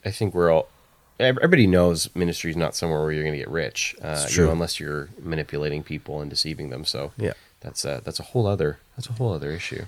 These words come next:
Speaker 2: It is.
Speaker 1: Um,
Speaker 2: Mm.
Speaker 1: but at the end of it, like, I think the reality for ministry, I think where a lot of people that are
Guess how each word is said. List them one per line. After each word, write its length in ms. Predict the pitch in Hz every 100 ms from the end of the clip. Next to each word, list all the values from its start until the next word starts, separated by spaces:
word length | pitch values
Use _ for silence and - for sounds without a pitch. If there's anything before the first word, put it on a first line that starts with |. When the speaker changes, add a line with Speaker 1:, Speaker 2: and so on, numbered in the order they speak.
| -
Speaker 2:
It 120 | 98
is. 500 | 82 - - - - - - -
Speaker 1:
Um, 500 | 90 87 85 85 80 _ _ -
Speaker 2:
Mm. 160 | 92 87 -
Speaker 1:
but 220 | 113 113
at 140 | 104 107
the 100 | 98
end 160 | 120
of 100 | 208
it, 220 | 95 - -
like, 240 | 90 - -
I 60 |
think 380 | 92 104 95 - -
the 180 | 95
reality 440 | 90 87 85 87 87
for 140 | -
ministry, 600 | 82 90 107 - 80 78 -
I 40 |
think 220 | - 98
where 280 | 85 82 87
a 60 | 82
lot 280 | 82 90 95
of 260 | 87 - -
people 260 | 101 - 87
that 200 | 76 64
are 260 | 85 107